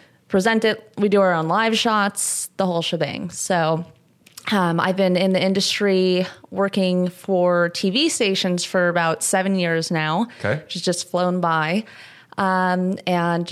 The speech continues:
Speaker 1: it's something that I've always wanted to do. I think it's important to keep the public informed, to be a whistleblower and a watchdog, and, um, also to share,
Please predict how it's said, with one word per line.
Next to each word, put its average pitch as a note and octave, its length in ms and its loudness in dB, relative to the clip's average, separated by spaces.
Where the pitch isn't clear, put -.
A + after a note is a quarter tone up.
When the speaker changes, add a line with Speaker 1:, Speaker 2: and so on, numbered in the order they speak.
Speaker 1:
it's F#3 260 0
something G3 380 -2
that E3+ 240 0
I've E3+ 180 0
always A#3 340 2
wanted F3+ 300 0
to F3+ 160 -2
do. D#3+ 360 2
I G#3+ 100 2
think F3+ 180 -4
it's F3+ 140 -6
important E3+ 500 -2
to E3+ 540 0
keep G3+ 320 -4
the G3 80 -2
public A#3+ 360 0
informed, C#4 680 0
to A3 100 -2
be F3+ 400 2
a E3 120 2
whistleblower G#3 880 2
and F3+ 160 0
a E3 40 0
watchdog, A3+ 840 0
and, F#3 480 2
um, F#3 300 0
also G3+ 280 0
to F#3+ 120 0
share, F#3+ 500 2